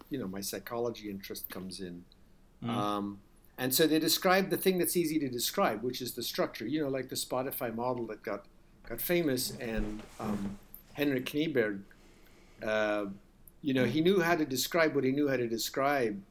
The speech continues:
Speaker 1: but he described the, the structure and he didn't describe the culture. So I
Speaker 2: Mm-hmm.
Speaker 1: made a couple of visits to Spotify, and when I talk about Spotify, I only talk about the cultural elements that I saw in the room, and I don't talk about the structure.
Speaker 2: Mm.
Speaker 1: Um, and,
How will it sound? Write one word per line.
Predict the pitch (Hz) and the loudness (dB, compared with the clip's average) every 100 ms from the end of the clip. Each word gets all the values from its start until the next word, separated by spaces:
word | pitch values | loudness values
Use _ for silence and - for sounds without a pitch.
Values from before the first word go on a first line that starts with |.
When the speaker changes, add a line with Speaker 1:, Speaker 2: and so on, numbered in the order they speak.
| - | -6
Speaker 1:
but | 117 | -6
he | 110 | -4
described | 117 - 143 135 117 | -8 -2 -2 -2 -4
the, | 113 - | -8 -8
the | |
structure | 113 - 214 208 131 | -8 -4 -4 -4 -4
and | 123 | -4
he | |
didn't | 123 135 147 - | -4 -4 -6 -8
describe | 123 - 127 107 | -8 -4 -2 -2
the | 101 | -8
culture. | - 208 - 95 85 - - - - | -6 -6 -4 -8 -8 -14 -20 -20 -10
So | 135 131 | 0 2
I | 151 | 4
Speaker 2:
Mm-hmm. | |
Speaker 1:
made | 165 160 | 4 4
a | 156 | 4
couple | 160 160 151 | 2 2 2
of | 120 | 2
visits | 135 131 143 - - | 0 2 0 0 -2
to | |
Spotify, | 123 - 123 147 156 131 117 110 113 | -2 2 2 2 2 0 2 2 0
and | 110 | -2
when | 113 | -4
I | 123 | -4
talk | 139 151 139 | 0 -2 0
about | 120 113 | -2 -2
Spotify, | - 107 110 - 117 113 | -2 -4 -4 -2 -2 0
I | 113 135 | 0 0
only | 156 156 | -2 -2
talk | 127 117 123 | -2 -4 -4
about | 113 110 104 - - - - - - | -2 -2 -4 -8 -16 -20 -20 -20 -12
the | 127 | -10
cultural | - 151 151 143 120 | -2 -2 0 0 0
elements | 123 147 135 127 - | 2 0 0 -2 -2
that | 117 | -2
I | 113 | -2
saw | - 143 | -2 -2
in | 131 110 | -2 -2
the | 104 | 0
room, | 139 139 110 | 2 2 0
and | 107 | -2
I | |
don't | 117 120 | -4 -4
talk | 120 110 110 | -6 -6 -4
about | 107 101 | -6 -6
the | 101 | -8
structure. | - 208 202 - 92 - - - - | -2 0 0 -4 -8 -10 -20 -20 -6
Speaker 2:
Mm. | 113 110 104 - - _ - - - | -4 -4 -6 -16 -20 _ -20 -20 -12
Speaker 1:
Um, | 110 107 107 - | -6 -6 -8 -8
and, | 131 123 127 | -4 -4 -6